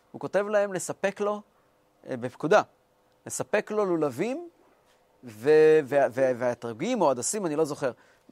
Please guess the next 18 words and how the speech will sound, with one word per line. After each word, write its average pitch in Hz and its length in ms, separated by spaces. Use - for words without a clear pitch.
חלקים 196 420
לחג 165 300
הסוכות 185 340
לכל 165 200
הלוחמים. 131 360
זה 247 120
ה-, 285 280
מה 277 100
שנשאר 240 320
לנו 214 200
ממנו. 175 200
והוא 147 80
חותם, 226 320
"שמעון 202 440
בן 220 180
כוסבא, 175 400
נשיא 196 260
ישראל". 139 320